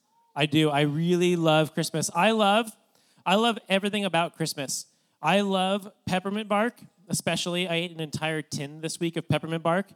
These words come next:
I love peppermint hot chocolate. I love Christmas lights. I love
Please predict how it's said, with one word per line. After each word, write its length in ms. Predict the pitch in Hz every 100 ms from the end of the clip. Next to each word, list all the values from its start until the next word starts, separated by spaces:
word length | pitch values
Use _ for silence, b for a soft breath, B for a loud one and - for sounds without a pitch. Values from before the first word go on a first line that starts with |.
| b b b
I 80 | 160
love 300 | 185 196 196
peppermint 340 | 190 196 185 165
hot 160 | 165
chocolate. 560 | - 175 185 208 214 - b b 165
I 80 | 170
love 260 | 185 160
Christmas 460 | - 185 - 196 208
lights. 460 | 202 208 - - -
I 120 | 160
love 360 | 185 185 170